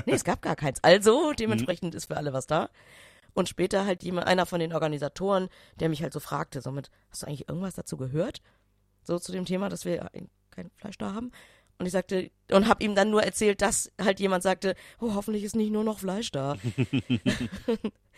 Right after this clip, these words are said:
Speaker 2: Also kam offenbar auch super an, wurde nämlich auch alles ratzeputz weggefuttert.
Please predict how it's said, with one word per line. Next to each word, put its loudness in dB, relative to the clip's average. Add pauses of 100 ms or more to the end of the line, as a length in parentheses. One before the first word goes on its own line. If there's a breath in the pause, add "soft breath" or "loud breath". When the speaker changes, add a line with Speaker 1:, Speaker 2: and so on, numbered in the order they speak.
(180 loud breath)
Speaker 2:
Also 6
kam -2
offenbar 2
auch 2
super 2
an, 2
wurde 2
nämlich 0
auch 0
alles -4
ratzeputz -8
weggefuttert. -8